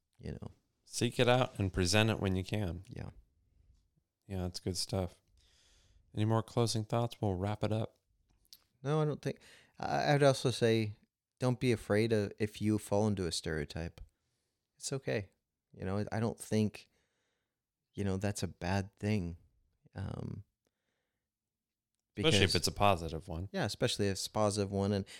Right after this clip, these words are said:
Speaker 1: and if it's a negative one and you see that it's true, it's a way for you to grow as a person.
Speaker 2: Yeah.
Speaker 1: Uh, to be like, "Well, well, that's how they perceive me." Even if it's not true, even if it's not, you know, what I think,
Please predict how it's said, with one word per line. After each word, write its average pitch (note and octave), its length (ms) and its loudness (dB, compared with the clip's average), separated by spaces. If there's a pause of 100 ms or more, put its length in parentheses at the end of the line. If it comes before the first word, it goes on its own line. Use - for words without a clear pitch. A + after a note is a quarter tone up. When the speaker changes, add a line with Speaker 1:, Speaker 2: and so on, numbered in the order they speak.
(100)
Speaker 1:
and D3 100 4
if D3 140 2
it's A#2+ 160 -4
a A2 40 4
negative A#2+ 360 4
one A2 140 2
and G#2 160 2
you G2 60 0
see A#2+ 280 -2
that G2+ 200 -2
it's - 200 -4
true, C3 260 -2
it's - 160 -2
a F#2+ 60 0
way G2 220 0
for - 180 -6
you G2 180 -2
to F2+ 220 -2
grow F#2+ 480 -6 (140)
as E2+ 140 -6
a D#2 60 -6
person. G2 560 -8
Speaker 2:
Yeah. F2 240 -2 (340)
Speaker 1:
Uh, E2 300 -6
to F2+ 100 -6
be F2+ 160 -6
like, E2 240 -4 (640)
"Well, F#2+ 180 -4
well, G#2 180 -2
that's A2+ 240 -2
how G#2 120 -4
they G2+ 140 -4
perceive - 520 -4
me." - 100 -8
Even D3 220 4
if D3+ 160 -2
it's - 220 -4
not A#2+ 220 0
true, A2 520 2 (560)
even G#2 180 0
if G#2 160 4
it's G#2 220 0
not, G2+ 240 2 (260)
you G2 140 0
know, D#2+ 260 0 (420)
what G#2+ 140 4
I G2 80 6
think, A#2 600 0